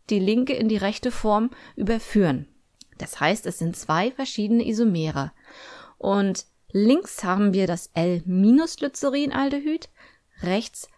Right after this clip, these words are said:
das D plus Glycerinaldehyd. Links steht in dem Fall für lateinisch laevus, dementsprechend mit L abgekürzt, und das Minus steht für linksdrehend. Das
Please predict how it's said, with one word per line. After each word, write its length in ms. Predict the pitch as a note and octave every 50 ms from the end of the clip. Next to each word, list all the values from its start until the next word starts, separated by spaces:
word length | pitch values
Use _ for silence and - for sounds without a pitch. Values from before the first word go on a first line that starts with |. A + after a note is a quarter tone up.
| - -
das 260 | F3+ F#3 F#3+ - -
D 480 | - F#3 E3 D#3 F3+ F#3 F#3+ G3+ G#3 - _ _ -
plus 440 | - - C#4 D4 - - - - -
Glycerinaldehyd. 1200 | - - F#3 F3 - - F3 E3+ E3+ E3+ D#3+ - - D3+ D#3 E3 F3 F#3 F#3 A3+ D#4+ A4+ - - - - _ _ _ _ _ _ _ -
Links 480 | - A3 A3+ C4+ F4+ G#4 - - - -
steht 300 | - - A#3+ A#3 A3 -
in 180 | G#3+ G3+ G3+
dem 220 | F3+ G3 G3+ G#3+ A3
Fall 420 | - - A3 A3 A3 A3 A3+ A3+
für 360 | - - - G3+ G3 G3 G3 -
lateinisch 720 | - E3+ E3 - - F3+ E3+ E3+ F#3 F#3+ G#3+ A3+ - - - - - - _
laevus, 680 | - - E3+ G3+ A3+ A#3+ C4+ D#4 G4+ G4+ - - - - _ _ _ _ _
dementsprechend 640 | F3+ G3 F#3 F3 D#3+ E3 - - F3+ F3 E3+ F3+ F3+
mit 220 | E3+ - - -
L 100 | E3 E3
abgekürzt, 800 | - - F3 - - C4+ C4+ - - E4 G4+ G#4+ - - - - - - - - - - - -
und 380 | - A#3+ B3+ C4 C4+ - - - _ _
das 180 | - F3+ F3+ -
Minus 400 | G3+ G#3 G#3+ A#3 B3 C4+ C#4+ C#4
steht 280 | - - G3+ A3 A3+ -
für 280 | - - A#3+ A#3+ B3 B3 - -
linksdrehend. 1040 | - D#3 D#3+ F#3 G#3 A#3 A3+ - - - - D3+ D#3+ D3+ D3 C#3+ D3 - - - _ _ _ _ _ _ _ _ _ _ _ _ - - _ _ _ _ _ -
Das 260 | - G3+ G3 F#3+ -